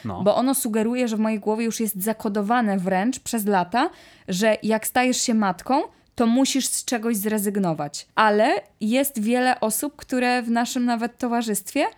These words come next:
Speaker 2: dały radę i jakby wciąż są sobą, wciąż rozwijają swoją pasję, nawet nie musiały zrezygnować z kariery i są świetnymi matkami. I właśnie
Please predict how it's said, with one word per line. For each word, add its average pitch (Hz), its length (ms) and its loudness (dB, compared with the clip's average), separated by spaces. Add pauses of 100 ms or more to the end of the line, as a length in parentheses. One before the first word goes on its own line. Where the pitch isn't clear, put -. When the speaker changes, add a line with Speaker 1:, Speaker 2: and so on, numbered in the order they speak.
Speaker 2:
dały 269 300 4
radę 220 360 2
i - 140 -2
jakby 233 320 0
wciąż 240 420 0
są 226 260 0
sobą, 185 460 2
wciąż 220 320 -2
rozwijają 202 480 0
swoją 185 280 -2
pasję, 202 400 -2
nawet 190 260 -2
nie 190 60 -4
musiały 190 340 -2
zrezygnować 190 680 -2
z - 40 -6
kariery 202 440 -2 (280)
i 202 80 -4
są 233 180 2
świetnymi 240 800 0
matkami. 185 560 -2
I 190 100 -4
właśnie 208 320 -2